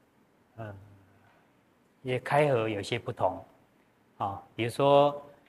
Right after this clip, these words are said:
像梵文本啊、两万五千颂啊，或者是其他的，也是更多啊，比四十四类还多啊。那这边大家可以做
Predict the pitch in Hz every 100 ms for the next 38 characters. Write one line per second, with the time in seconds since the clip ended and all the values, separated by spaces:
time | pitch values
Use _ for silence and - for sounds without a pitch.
0 | _ _ - 139 123 120 165 143 127 143
1 | 131 110 110 107 117 - - 113 127 131
2 | 117 135 127 139 120 117 113 135 123 113
3 | 127 113 - 107 123 110 98 - _ _
4 | - 113 170 139 120 139 123 110 - -
5 | 107 101 104 101 139 123 120 127 113 107
6 | 101 - 117 104 - 110 - _ _ _
7 | _ _ _ - 117 117 123 120 120 120
8 | 113 113 104 - 110 98